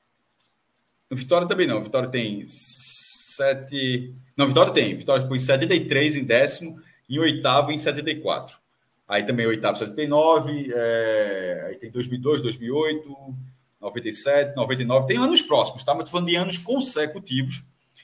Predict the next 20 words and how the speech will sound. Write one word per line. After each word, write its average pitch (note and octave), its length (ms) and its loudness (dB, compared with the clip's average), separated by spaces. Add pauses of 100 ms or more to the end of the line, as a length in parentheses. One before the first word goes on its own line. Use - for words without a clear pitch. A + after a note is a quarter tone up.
(240)
É, C3+ 160 -2
o D#3+ 80 -2
Santa F3 220 2
ficou E3 240 -2
também, C3+ 280 2
o C#3 40 0
Santa C3 180 -4
foi B2+ 140 -6 (240)
décimo D#3 400 4
em, D3 260 -8
em B2+ 200 -4
setenta C3+ 320 -4
e B2+ 40 -4
sete C3 400 -2
e C#3+ 60 -14
quinto F3 500 -10
em E3 120 -10
setenta E3 420 -2
e C#3+ 60 -2
oito. F2+ 320 -10